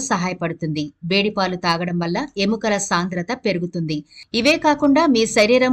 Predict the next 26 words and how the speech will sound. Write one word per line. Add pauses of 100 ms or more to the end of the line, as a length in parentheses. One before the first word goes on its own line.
మునుపటి
కంటే (140)
బలంగా
ఉంటుంది. (340)
రాత్రి
పడుకోవడానికి
ముందు (140)
గోరువెచ్చని
పాలు
తాగడం
వల్ల (480)
రక్తంలో (120)
చక్కెర
స్థాయి
అదుపులో
ఉంటుంది. (400)
డయాబెటిక్
రోగులకు (180)
ఇది
అవసరం. (360)
అందుకని (140)
పాలు (140)
ఇలా (140)
గోరువెచ్చగా
ఉన్నప్పుడే (120)
తీసుకోవాలి.